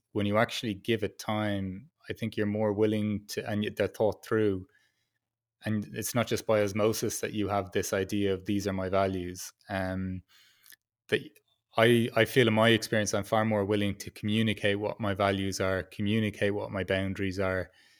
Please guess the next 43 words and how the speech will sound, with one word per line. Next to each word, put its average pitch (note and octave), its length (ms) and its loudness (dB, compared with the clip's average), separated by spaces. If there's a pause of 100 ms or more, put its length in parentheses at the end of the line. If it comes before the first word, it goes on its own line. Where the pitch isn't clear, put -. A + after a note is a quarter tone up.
(180)
And G2+ 120 -4
it's - 140 -4
not A2 220 0
this G2+ 240 2
kind G2 260 0
of, F#2 280 -2
uh, F#2+ 240 0 (120)
guess - 280 4
who G#2+ 260 4
experience F#2+ 840 0
when G2 220 -2
in G2+ 180 -2
relationships F#2+ 800 -2
where F#2 180 -2
we're F#2 140 4
just, - 440 -4 (680)
you A#2 120 -2
know, G2 140 4
as G2 200 2
you G#2 80 0
said G2 240 2
there, F#2+ 200 6
"I'm F#2 120 0
gonna G2+ 180 0
say A2 340 4
something," G2+ 500 -2
or G2+ 100 2
"You're G2+ 260 2
gonna G#2 180 2
say G#2+ 260 2
something." F#2+ 580 -4 (440)
I'm A2 180 0
not A2+ 220 0
gonna G#2 160 -2
communicate G#2 680 -2
that F#2+ 120 -2
either F#2+ 280 -2
I'm F#2 140 -4
hurt G2+ 360 -2
or F#2+ 100 -2
annoyed. F#2 560 -4 (640)
And G2 180 0
then G2+ 460 -2